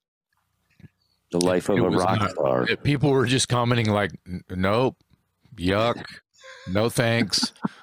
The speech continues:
Speaker 2: I'm never flying again." You know?
Speaker 1: <laughs> Right, right. Um,
Speaker 2: And then
Speaker 1: so
Speaker 2: o-, and then others were commenting, going, "Yeah, that's normal. What do you, yeah, d-, my flight's still, uh, you know, I s-, I spend twenty-four hours at the fucking airport." I'm like,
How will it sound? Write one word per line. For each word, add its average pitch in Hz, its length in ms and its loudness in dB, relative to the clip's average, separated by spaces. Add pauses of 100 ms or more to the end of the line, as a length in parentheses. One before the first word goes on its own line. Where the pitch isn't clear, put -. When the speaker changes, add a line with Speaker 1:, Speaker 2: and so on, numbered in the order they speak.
(280)
Speaker 2:
I'm 107 140 0
never 117 220 2
flying 123 420 2
again." 117 680 0 (100)
You 107 100 2
know? 92 340 0 (300)
Speaker 1:
<laughs> - 60 2 (1000)
Right, 92 480 2
right. 101 340 2 (560)
Um, 120 220 2
Speaker 2:
And 151 100 4
then 185 120 2
Speaker 1:
so 156 160 2
Speaker 2:
o-, - 80 -2
and 151 180 0
then 180 100 2
others 175 380 2
were 120 160 2
commenting, 120 400 2
going, 107 240 2
"Yeah, 127 160 2
that's 120 180 0
normal. 101 500 0 (340)
What 107 140 0
do 113 40 2
you, 117 220 -2
yeah, 117 240 0
d-, 87 180 -6
my 110 240 -2
flight's 104 320 0
still, 98 320 -2 (100)
uh, 98 140 2
you 107 140 0
know, 104 80 2
I 101 60 2
s-, - 220 -6
I 123 100 2
spend 120 300 0
twenty-four 117 520 2
hours 120 260 2
at 85 100 -2
the - 60 -14
fucking 85 360 -2
airport." 80 360 -2
I'm 85 100 -6
like, 82 200 -4